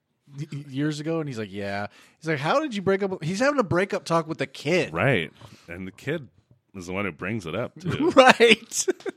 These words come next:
Speaker 1: Uh, John
Speaker 2: He's
Speaker 1: Krasinski.
Speaker 2: su-, oh, he's such a movie kid.
Speaker 1: Yeah, he is. John Krasinski doesn't bring anything up 'cause he doesn't talk. That's
Speaker 2: He
Speaker 1: what
Speaker 2: doesn't talk. That's his thing.
Speaker 1: That's his thing. That's his fingers moving all the time. He
Speaker 2: Yeah.
Speaker 1: doesn't talk.
Speaker 2: Yeah.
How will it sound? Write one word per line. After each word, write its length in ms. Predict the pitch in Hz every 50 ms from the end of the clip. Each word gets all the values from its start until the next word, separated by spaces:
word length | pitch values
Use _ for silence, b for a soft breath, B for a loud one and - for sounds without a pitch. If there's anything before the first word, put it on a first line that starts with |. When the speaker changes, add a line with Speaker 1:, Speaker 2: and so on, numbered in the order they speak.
| B B B B B B B
Speaker 1:
Uh, 160 | 151 147 139
John 240 | 131 123 156 175 190
Speaker 2:
He's 160 | 113 - 156 165
Speaker 1:
Krasinski. 380 | 120 113 104 104 185 165 160
Speaker 2:
su-, 60 | 170 -
oh, 100 | - 85 80
he's 100 | 80 -
such 200 | - 87 - -
a 40 |
movie 300 | 76 76 76 78 76 76
kid. 320 | 71 - 78 76 73 73 85 -
Speaker 1:
Yeah, 260 | 160 151 147 139 123 120
he 180 | - 120 120
is. 280 | 110 104 101 101 90 -
John 240 | - - 147 156 165
Krasinski 480 | 165 165 143 165 175 170 - - 160
doesn't 240 | 143 151 147 143 131
bring 120 | 135 127
anything 280 | 135 151 165 135 139 127
up 100 | 123 113
'cause 140 | - 113 98
he 100 | 143 180
doesn't 280 | 170 151 127 123 123
talk. 340 | - - 139 131 110 95 -
That's 160 | - 123 117
Speaker 2:
He 40 | 110
Speaker 1:
what 60 | 117
Speaker 2:
doesn't 220 | 127 127 127 135 120
talk. 380 | - 117 120 127 135 127 -
That's 200 | - 113 110 -
his 140 | - 107 -
thing. 340 | - - 117 123 127 117 101
Speaker 1:
That's 200 | 135 135 135 -
his 100 | 147 131 -
thing. 300 | - 156 147 139 131 127
That's 200 | 131 139 156 -
his 180 | - 175 170 170
fingers 460 | - - 170 175 175 165 156 143 110
moving 320 | 123 131 131 127 117 123 117
all 120 | 117 113
the 100 | 107 110
time. 300 | - - 113 107 95 90
He 40 | 87
Speaker 2:
Yeah. 160 | 87 87 82
Speaker 1:
doesn't 300 | 80 151 143 135 139 139 -
talk. 320 | 123 117 107 85 - -
Speaker 2:
Yeah. 300 | - 87 87 82 73 69